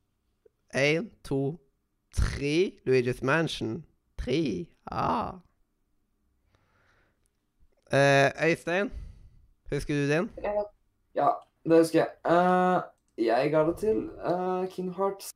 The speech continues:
Speaker 2: tre.
Speaker 1: Yes. Og så
Speaker 2: Rett og slett fordi jeg visste at det ikke kom til å få noen andre pri-, pri-, priser, så derfor måtte jeg
Speaker 1: Mm.
Speaker 2: gi det en velfortjent ære.
Speaker 1: Ja, men smart tenkt, det.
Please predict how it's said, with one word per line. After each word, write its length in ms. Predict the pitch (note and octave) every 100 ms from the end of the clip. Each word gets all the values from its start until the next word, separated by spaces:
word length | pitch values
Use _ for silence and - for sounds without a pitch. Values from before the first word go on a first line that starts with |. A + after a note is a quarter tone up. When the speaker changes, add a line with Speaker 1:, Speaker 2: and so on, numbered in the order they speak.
| _
Speaker 2:
tre. 260 | - F3 - - _ _ _ _
Speaker 1:
Yes. 280 | C3 D#3+ - - - - _ _ _ _ _ _ _ _ _ C3+
Og 180 | C#3+ C#3
så 280 | C#3+ D#3
Speaker 2:
Rett 180 | D#3+ C3
og 60 | D3+
slett 140 | D#3+ -
fordi 200 | D#3 D#3
jeg 60 |
visste 220 | D3 -
at 60 | C3
det 60 | -
ikke 100 | A#2
kom 120 | G#2+
til 80 | -
å 20 |
få 100 | G#2 G2+
noen 180 | G#2 G2
andre 280 | D#2+ F2
pri-, 500 | A2 G2+ G2 F#2 G2 G#2
pri-, 500 | G2 G#2+ F#2 F2 F2+
priser, 340 | B2 A2+ D3
så 480 | D3 C#3+ - B2 A2
derfor 320 | G2 - A2+
måtte 140 | - F#2+
jeg 200 | E2+ - - _ _ _ _ -
Speaker 1:
Mm. 320 | A2+ - -
Speaker 2:
gi 160 | - F2
det 200 | - F2 D#2+ - - - - - _ -
en 160 | G2+ A2
velfortjent 340 | E3 - -
ære. 200 | - - _ _ _ _ _ _ _ - - - - - _ _ _ _ _ _ _ _ _ - - - _ _ _ _ _ _ -
Speaker 1:
Ja, 400 | F#3 A3 G#3+ G#3
men 460 | G3 G3 F#3 F3+ F3
smart 320 | - C3+ B2+
tenkt, 220 | G#3 -
det. 140 | -